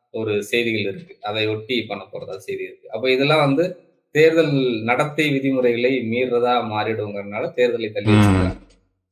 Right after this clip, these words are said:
Speaker 1: அதுவும் அதே போல இந்த மகா லடுக்கா அப்படின்னு சொல்லி ஆண்களுக்கான, வேலை இல்லாத ஆண்களுக்கான ஒரு அறிவிப்பு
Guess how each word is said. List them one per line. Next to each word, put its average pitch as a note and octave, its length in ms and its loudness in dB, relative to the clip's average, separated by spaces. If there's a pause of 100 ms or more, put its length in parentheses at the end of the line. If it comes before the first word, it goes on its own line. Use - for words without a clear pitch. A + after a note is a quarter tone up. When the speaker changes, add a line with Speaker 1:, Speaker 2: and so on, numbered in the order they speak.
(140)
Speaker 1:
அதுவும் C3 320 0
அதே B2+ 360 0
போல D3 260 2
இந்த B2+ 380 2
மகா A2+ 300 0
லடுக்கா C3 480 2 (160)
அப்படின்னு A#2 240 -14
சொல்லி B2+ 280 0
ஆண்களுக்கான, B2 840 0
வேலை B2+ 220 4
இல்லாத A#2 280 -2
ஆண்களுக்கான A2+ 680 -4
ஒரு A2 140 -4
அறிவிப்பு A2 360 -8